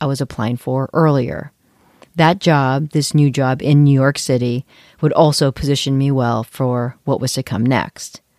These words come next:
The universe understands what it is we desire, and they're working to help us get what we want. But we make it a lot more difficult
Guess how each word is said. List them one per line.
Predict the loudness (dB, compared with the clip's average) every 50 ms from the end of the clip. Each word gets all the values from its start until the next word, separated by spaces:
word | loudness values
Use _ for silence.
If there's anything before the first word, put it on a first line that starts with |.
| _ _ _ _ _ -20 -20 -20 -10 -2
The | 2 4
universe | 4 4 4 2 0 -2 -4 -4 -2 0
understands | 0 2 2 0 -2 -6 -4 -4 -2 -2 0 0 -2 -2 -4 -4 -2
what | -2 -2 0
it | 0 0
is | -2 -2 -2
we | -2 -4
desire, | -4 -4 -6 -6 -6 -6 -6 -4 -4 -4 -6 -6 -8 -12 _ _ _ _ _ _ _ _ _ _ _ 0
and | 2 4 4
they're | 4 4 2 0
working | -2 -4 -2 0 0 0 0 -2 -4 -8 -8 -8 -8 -10 -12 -16 -18 _ _ _ _
to | -8 -6
help | -6 -4 -2 -2 -2 -2 -2
us | -4 -6 -6 -8 -14 -18 -20 _ _ _ _ _ _ _ _
get | 0 0 0 0 0 -4
what | -8 -10 -8
we | -8 -10 -8
want. | -8 -10 -12 -12 -14 -18 _ _ _ _ _ _ _ 0
But | 0 0 0 0 _ -2
we | 2 2
make | 4 2 2 0
it | 0
a | 0 0
lot | 0 0 0 0
more | 0 -2 -2
difficult | 0 0 -2 0 -2 -4 -4 -2 -2 -2 -4 -4 _ _